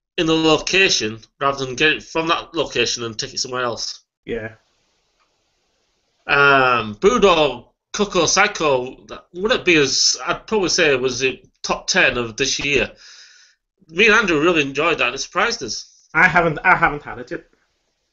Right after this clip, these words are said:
Speaker 2: But apparently, yeah, everyone says it's a fantastic beer. But I would say, um, to me, this one here is
Speaker 1: Hmm.
Speaker 2: in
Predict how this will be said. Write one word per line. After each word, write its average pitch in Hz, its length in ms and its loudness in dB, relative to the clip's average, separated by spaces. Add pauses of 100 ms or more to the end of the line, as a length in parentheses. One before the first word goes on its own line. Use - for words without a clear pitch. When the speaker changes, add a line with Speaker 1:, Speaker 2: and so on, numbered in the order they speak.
(800)
Speaker 2:
But 143 160 -8
apparently, 165 480 -2
yeah, 123 320 -8
everyone 147 320 -10
says 127 260 -8
it's 113 180 -14
a 107 220 -12 (120)
fantastic 117 480 -18
beer. 123 200 -10 (800)
But 160 160 -4
I 180 100 2
would 190 160 -2
say, 156 360 -2 (540)
um, 131 380 -6 (880)
to 170 80 -2
me, 185 420 -2
this 165 320 -6
one 170 160 -6
here 160 400 -6 (320)
is 135 600 -6
Speaker 1:
Hmm. 147 60 -6
Speaker 2:
in 139 100 -6